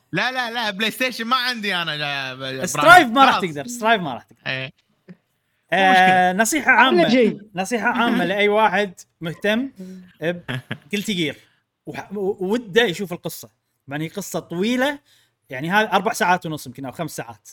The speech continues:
Speaker 2: القصة بس تش-، إنك تشوفها. آم، هذا، هذا بجزء واحد، مو كل الأجزاء، بس بهالجزء.
Speaker 1: مم.
Speaker 2: إذا تبي تشوف القصة، أحسن شيء إنك تسويه، إنك
Speaker 1: مم.
Speaker 2: تشوف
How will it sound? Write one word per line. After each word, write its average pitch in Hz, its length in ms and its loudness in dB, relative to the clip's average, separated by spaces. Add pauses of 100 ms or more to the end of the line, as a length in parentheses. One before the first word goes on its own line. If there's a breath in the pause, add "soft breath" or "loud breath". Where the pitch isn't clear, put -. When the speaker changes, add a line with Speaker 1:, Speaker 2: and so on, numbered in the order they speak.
(120)
Speaker 2:
القصة 120 360 -14
بس 131 300 -10
تش-، - 240 -20
إنك 131 180 -12
تشوفها. 120 400 -16 (680)
آم، 127 1040 -8 (320)
هذا، 170 340 -4
هذا 185 160 0
بجزء 233 340 -4
واحد، 151 360 2
مو 139 100 -10
كل - 120 -8
الأجزاء، 165 460 -2
بس 180 220 -4
بهالجزء. 151 440 -8
Speaker 1:
مم. 107 240 -6 (800 soft breath)
Speaker 2:
إذا 302 160 4
تبي 226 260 0
تشوف 196 200 -6
القصة، 226 340 -2
أحسن 262 500 -4
شيء 156 160 -6
إنك 143 180 -10
تسويه، 147 420 -10 (600)
إنك 156 220 -10
Speaker 1:
مم. 117 100 -10
Speaker 2:
تشوف 254 400 -8